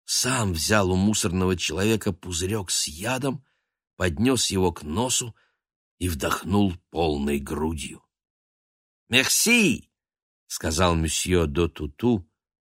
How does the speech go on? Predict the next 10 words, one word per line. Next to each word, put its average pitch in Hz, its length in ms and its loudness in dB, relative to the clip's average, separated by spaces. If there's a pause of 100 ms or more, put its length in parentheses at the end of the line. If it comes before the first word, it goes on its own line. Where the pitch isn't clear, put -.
(220)
и 107 140 2
немедленно 131 720 4
заснул, 110 840 0 (360)
растянувшись 113 1000 0
прямо 110 480 0
на 95 200 2
тротуаре. 69 760 -8 (800)
«Да - 280 0
на 233 180 2
здоровье!» 123 1300 0